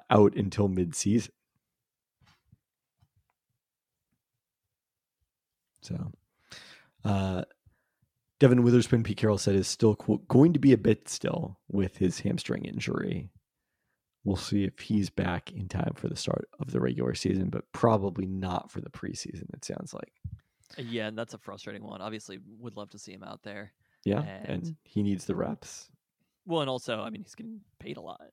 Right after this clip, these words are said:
Speaker 2: <laughs> It's the part, part of the value that you have for a player like that is on this initial contract. So he's somebody who you kind of need when you're making that pick to contribute early on.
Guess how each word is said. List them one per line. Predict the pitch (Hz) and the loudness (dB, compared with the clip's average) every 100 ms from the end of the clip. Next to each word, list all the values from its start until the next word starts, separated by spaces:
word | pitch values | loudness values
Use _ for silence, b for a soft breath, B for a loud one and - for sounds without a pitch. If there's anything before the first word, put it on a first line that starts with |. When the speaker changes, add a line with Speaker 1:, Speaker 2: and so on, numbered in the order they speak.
| _ | _
Speaker 2:
<laughs> | _ - | _ -2
It's | 123 220 - 180 - | 4 4 4 -2 -4
the | 147 B B B 185 - | -14 B B B -16 2
part, | 170 165 151 | 2 2 2
part | 160 156 | 4 4
of | 143 123 | 2 0
the | 135 127 | -4 -4
value | 117 110 110 120 107 | -4 -6 -4 -4 -8
that | 107 | -10
you | 104 | -10
have | 101 104 | -10 -10
for | 104 | -14
a | |
player | 98 95 98 | -12 -12 -12
like | - | -12
that | - 101 | -12 -14
is | 104 - | -14 -12
on | 98 | -12
this | 95 - | -12 -14
initial | 95 - | -16 -16
contract. | 98 92 98 - - - _ b b b b | -14 -14 -12 -12 -14 -16 _ b b b b
So | - 92 - _ _ _ _ | -12 -10 -12 _ _ _ _
he's | 110 117 | -12 -10
somebody | - 110 107 104 | -8 -10 -10 -10
who | 101 | -12
you | 98 104 _ - | -14 -18 _ -20
kind | - 156 151 | -16 -12 -10
of | 113 | -10
need | 110 113 110 101 - - | -10 -10 -8 -10 -18 -12
when | 104 | -10
you're | 101 | -8
making | 101 104 | -8 -10
that | 95 - | -16 -14
pick | 104 90 | -16 -16
to | - | -20
contribute | 95 - 92 202 - | -20 -20 -18 -18 -16
early | - - - | -18 -20 -20
on. | - - | -20 -20